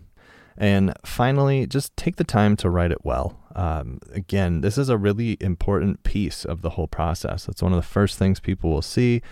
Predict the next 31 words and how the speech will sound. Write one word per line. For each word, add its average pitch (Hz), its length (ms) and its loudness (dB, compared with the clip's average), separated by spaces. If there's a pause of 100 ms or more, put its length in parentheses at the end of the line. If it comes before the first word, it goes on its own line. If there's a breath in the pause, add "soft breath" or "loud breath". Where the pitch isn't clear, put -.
(280 loud breath)
Um, 78 440 -2
it's, - 400 -10
it's - 260 -10
kind 107 180 0
of 117 120 0
like 90 160 2
a 78 80 0
showcase. - 760 0
It's - 200 -10
like 78 220 -6
the 80 160 -2
portfolio 73 840 -2
or 52 120 -4
the 73 120 -4
C 85 300 -2
V 82 200 -2
of 65 140 -4
the 80 80 -8
podcast - 640 -4
to 95 80 -6
have 82 180 -2
a 82 80 -2
brief 76 340 -4
description - 560 -4
that - 140 -6
people - 320 -2
can 80 220 -2
go 71 240 0
to, 82 260 -2
read, 78 380 -2
hopefully 87 580 0